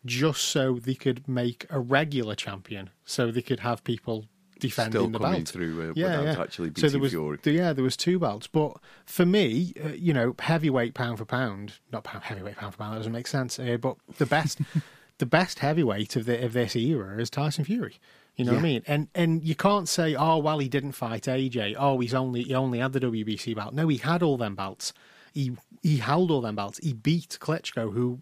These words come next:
Speaker 1: who nobody could stop him, and he beat Klitschko. You
Speaker 2: Yeah.
Speaker 1: know what I mean? Um, Usyk couldn't do it. David Haye didn't do it. You know what I mean? Um, and
Speaker 2: I, I think Usyk is a different proposition altogether
Speaker 1: Yeah.
Speaker 2: with Tyson Fury.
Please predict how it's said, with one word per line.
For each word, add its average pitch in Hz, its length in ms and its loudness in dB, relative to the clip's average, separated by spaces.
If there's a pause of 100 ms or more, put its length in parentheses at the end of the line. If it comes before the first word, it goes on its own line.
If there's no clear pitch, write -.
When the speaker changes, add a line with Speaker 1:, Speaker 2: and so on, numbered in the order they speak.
(120)
Speaker 1:
who 156 360 2 (200)
nobody 214 340 4
could - 160 -4
stop - 260 -8
him, 101 120 -14 (320)
and 131 100 0
he 139 60 2
beat 170 300 0
Klitschko. - 440 -4 (340)
You 135 100 -4
Speaker 2:
Yeah. 123 60 0
Speaker 1:
know 123 60 0
what 123 80 0
I 123 40 -2
mean? 123 260 0 (300)
Um, 113 480 0
Usyk 151 340 2
couldn't 160 240 -2
do 156 140 2
it. 175 180 0 (120)
David 139 280 2
Haye 156 160 2
didn't 156 200 -2
do 151 140 0
it. 156 240 -4
You 131 100 -2
know 131 80 0
what 131 100 0
I - 20 2
mean? 151 220 0 (100)
Um, 120 640 0
and 123 500 -2 (100)
Speaker 2:
I, 90 280 2
I 87 40 0
think 87 240 -2
Usyk 90 420 -2
is 82 120 -6
a 80 60 -8
different 78 520 -8
proposition 78 580 -8
altogether 73 400 -4
Speaker 1:
Yeah. 76 80 -2
Speaker 2:
with 73 140 -8
Tyson 73 400 -10
Fury. 71 320 -10